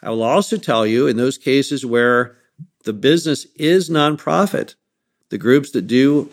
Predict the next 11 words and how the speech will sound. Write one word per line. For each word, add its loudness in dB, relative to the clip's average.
situations -2
where 0
they -2
buy -2
out -4
parks -2
for -10
the -6
behalf -2
of -10
residents, -2